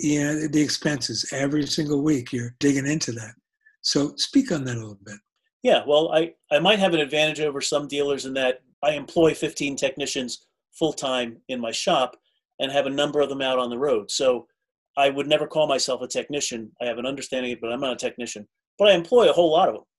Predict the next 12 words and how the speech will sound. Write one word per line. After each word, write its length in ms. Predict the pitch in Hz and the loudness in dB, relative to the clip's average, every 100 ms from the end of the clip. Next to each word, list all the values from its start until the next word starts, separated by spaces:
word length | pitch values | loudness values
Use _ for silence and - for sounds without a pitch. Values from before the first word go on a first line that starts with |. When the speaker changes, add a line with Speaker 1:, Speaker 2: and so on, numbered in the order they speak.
| _ | _
Speaker 2:
We 140 | 143 147 | -8 -4
do 160 | 208 | 4
have 160 | 202 - | 4 4
people 320 | 165 160 147 | 0 0 -4
who 120 | 143 | -4
will 160 | 135 131 | -4 -2
prep 260 | - 156 151 | 2 2 4
all 160 | 139 | 2
of 80 | 127 | 2
our 100 | 123 | 0
instruments 500 | 123 - 117 110 - | -4 -6 -8 -8 -10
well. 460 | 117 113 123 156 | -8 -6 -4 -6